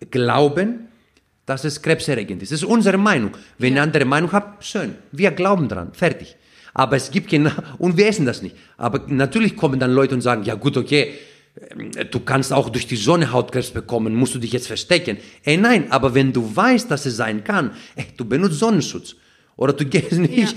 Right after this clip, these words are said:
Speaker 2: Ja.
Speaker 1: um zwei Uhr mittags in Griechenland direkt unter der Sonne und du sonst dich für drei
Speaker 2: Ja.
Speaker 1: Stunden. Okay, wenn es ein kleines, eine kleine Chance gibt, ein Risiko, dass du vom Fleisch Krebs bekommen würdest,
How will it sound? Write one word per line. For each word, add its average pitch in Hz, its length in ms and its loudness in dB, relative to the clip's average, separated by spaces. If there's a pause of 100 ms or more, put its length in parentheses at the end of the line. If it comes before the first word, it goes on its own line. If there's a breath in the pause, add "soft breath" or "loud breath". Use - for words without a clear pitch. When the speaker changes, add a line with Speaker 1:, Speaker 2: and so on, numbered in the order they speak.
Speaker 2:
Ja. 202 120 -2
Speaker 1:
um 165 160 2
zwei 160 320 2
Uhr 156 160 4
mittags 147 420 0
in 139 160 0
Griechenland 135 480 0
direkt 147 320 0
unter 139 160 -2
der 123 160 -4
Sonne 123 320 -2 (220 loud breath)
und 131 180 -2
du 139 60 0
sonst 131 320 -2
dich 120 100 -10
für 123 80 -8
drei 110 180 -4
Speaker 2:
Ja. 110 60 -6
Speaker 1:
Stunden. 101 480 -4 (640 soft breath)
Okay, 127 400 0
wenn 156 240 4
es 147 160 2
ein 131 240 0
kleines, 226 640 2
eine 139 200 0
kleine 175 280 0
Chance 185 360 -2
gibt, 180 200 -2
ein 131 160 2
Risiko, 180 380 0
dass 113 200 -2
du 117 120 -4
vom 107 220 -2
Fleisch 151 380 0
Krebs 139 280 0
bekommen 110 500 -2
würdest, 190 560 0